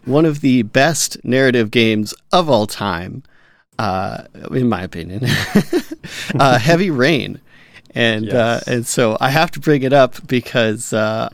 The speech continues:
Speaker 1: I have heard you guys are liking it. So
Speaker 2: Yeah. So, man, it's so cool. Like, first of all, I love that this is, like, a game that you love so much that you felt strongly enough to tell me, like, "You have to play this." So I take those recommendations very seriously. You know, you're ex-, an experienced gamer and, and your word means a lot to me.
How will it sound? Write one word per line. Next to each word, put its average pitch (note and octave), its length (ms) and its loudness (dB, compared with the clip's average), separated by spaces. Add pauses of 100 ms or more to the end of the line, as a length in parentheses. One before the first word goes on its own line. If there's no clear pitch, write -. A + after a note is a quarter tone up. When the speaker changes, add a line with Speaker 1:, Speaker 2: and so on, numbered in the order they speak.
Speaker 1:
I A2+ 200 -2 (280)
have B2 180 -6
heard A#2+ 260 -6
you B2+ 60 -10
guys C3 280 -8
are D3 80 -6
liking D3 380 -10
it. - 160 -16 (240)
So G#2 400 -12
Speaker 2:
Yeah. A#3 320 -2 (120)
So, G3+ 320 0
man, F#3 640 2
it's - 180 -8
so F3 180 2
cool. B2+ 240 0
Like, A#2 180 -2
first F#3 200 -2
of F#3+ 60 0
all, D3+ 80 4
I C#3 80 2
love B2+ 220 0
that D3 260 -4
this A#2+ 200 -2
is, A#2+ 200 -2
like, G#2+ 180 -2
a A#2 140 -4
game A2+ 260 -2
that C#3 80 -2
you B2+ 80 -6
love A2+ 220 0
so A#2 160 -2
much G#2 340 -6
that C#3 120 -6
you A#2+ 100 -10
felt - 400 -4 (380)
strongly C#3 500 2
enough C3 200 2
to - 80 -20
tell B2 220 -2
me, B2+ 80 2
like, A2 160 -2
"You - 100 -4
have - 280 -10
to - 80 -12
play A2+ 240 -6
this." D3+ 180 0
So G3 80 0
I G3+ 60 0
take A#3 200 -2
those G3 140 0
recommendations C3+ 580 0
very A2 200 0
seriously. G2+ 480 -10
You A2+ 120 -8
know, A2+ 120 -2
you're A#2 320 -6
ex-, - 220 -12
an C#3 120 -4
experienced C3+ 520 0
gamer A#2 280 2
and, G2+ 160 -6
and G#2+ 140 -6
your A#2+ 120 -2
word A#2 240 0
means A2+ 200 -2
a - 20 -2
lot G#2 260 -8
to A2 80 -10
me. G#2 140 -4